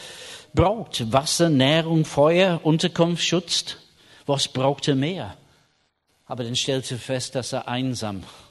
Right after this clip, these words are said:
ist. Und dann findet er Freitag, also ein Mann, den er am Freitag gefunden hat, deswegen hat ihn Freitag genannt,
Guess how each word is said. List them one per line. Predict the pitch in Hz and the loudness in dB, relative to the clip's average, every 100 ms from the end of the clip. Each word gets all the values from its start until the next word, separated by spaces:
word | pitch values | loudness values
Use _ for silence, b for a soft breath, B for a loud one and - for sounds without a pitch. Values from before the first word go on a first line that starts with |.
| B B B B B B B _ | B B B B B B B _
ist. | 120 104 - - - B B B B _ b b b b b b b _ _ | -8 -6 -8 -8 -10 B B B B _ b b b b b b b _ _
Und | - | -6
dann | 127 123 107 - | -4 -4 -6 -10
findet | - 131 123 - | -8 -6 -6 -6
er | 123 117 104 - _ - | -2 -2 -4 -12 _ -18
Freitag, | - 113 127 - 101 - - 101 | -10 -2 -2 -2 -6 -6 -14 -14
also | 107 117 | -10 -8
ein | 104 117 | -6 -2
Mann, | 117 135 | -2 0
den | 123 117 | -2 -2
er | 113 | -2
am | 120 | -4
Freitag | - 120 135 143 113 | -4 0 0 0 -4
gefunden | 120 151 170 147 | -6 -4 -4 -2
hat, | 156 131 | -4 -4
deswegen | 123 127 127 131 | -6 -4 -2 0
hat | 113 | 2
ihn | 123 120 B B B - | 0 -2 B B B -4
Freitag | - 151 190 - 170 131 - B B B B | 2 4 4 4 2 2 -4 B B B B
genannt, | 156 143 135 110 107 - | 2 4 2 0 -4 -4